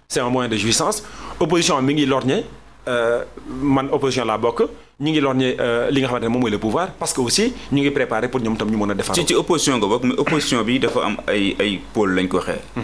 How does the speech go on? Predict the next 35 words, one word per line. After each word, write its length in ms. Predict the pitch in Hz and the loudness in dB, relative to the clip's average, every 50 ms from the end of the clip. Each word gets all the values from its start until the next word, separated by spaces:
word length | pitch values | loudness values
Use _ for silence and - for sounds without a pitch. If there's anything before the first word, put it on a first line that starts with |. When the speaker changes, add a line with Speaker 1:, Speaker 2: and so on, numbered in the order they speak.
| - | -4
Speaker 2:
Euh, 100 | - 87 - - | -4 -4 -2 0
éle-, 140 | - 104 92 76 | 0 2 2 2
élection 300 | 104 104 98 - - 104 | 2 0 0 0 0 2
yi 80 | 95 95 | 2 2
ñu 120 | 95 87 | 2 2
génn 140 | 95 95 92 | 0 0 0
dañoo 200 | 90 90 92 95 | 2 0 0 0
assisté 220 | - 95 - - 92 | -2 -2 0 0 0
woon 80 | 90 87 | 2 2
benn 200 | 92 92 92 87 | 2 0 0 0
bipolarisation. 840 | 80 101 101 - 104 98 92 92 92 92 87 90 85 82 - - 85 80 87 - | -2 -4 -4 -2 -2 0 0 0 -2 -2 -2 -2 -2 -2 -2 -4 -4 -6 -6 -6
Speaker 1:
Mhm. 80 | 127 98 85 104 92 - | -6 -6 -6 -8 -8 -4
Speaker 2:
Mooy 180 | 95 92 92 87 | -2 -2 -2 -2
camp 220 | 87 - 107 95 90 | -2 -2 -2 -2 -2
bi 80 | 87 92 | -2 -2
nga 80 | 92 90 | -2 -2
xamante 280 | 90 90 87 87 85 90 | -2 -2 -4 -2 -2 -2
ne 80 | 85 82 | -2 0
Yewwi 300 | 85 90 92 87 85 80 | 0 0 0 0 -2 -2
moo 180 | 82 85 85 | -2 -4 -4
ko 140 | 82 - 90 | -2 -2 -2
ñoo 140 | 87 87 87 | -2 -2 -2
fa 100 | - 98 | -2 -2
gën 160 | 82 92 90 87 | -2 -2 -2 -2
a 60 | 87 | -2
ràññee, 320 | 90 87 90 98 101 87 | -2 -2 -2 -2 -2 -2
d'ailleurs 260 | 85 98 98 98 95 | 0 -2 0 0 0
résultat 260 | 92 95 92 - 104 92 | 0 0 0 0 0 0
yi 60 | 90 | 0
wane 120 | 92 92 90 | 0 -2 -2
na 100 | 90 87 | -2 -2
ko 100 | - 95 | -2 -4
sax, 140 | - 107 90 | -2 0 0
Yewwi 240 | 87 95 98 95 92 | 2 2 2 2 2
Wallu. 360 | 87 90 90 92 104 147 | 0 0 0 0 0 -2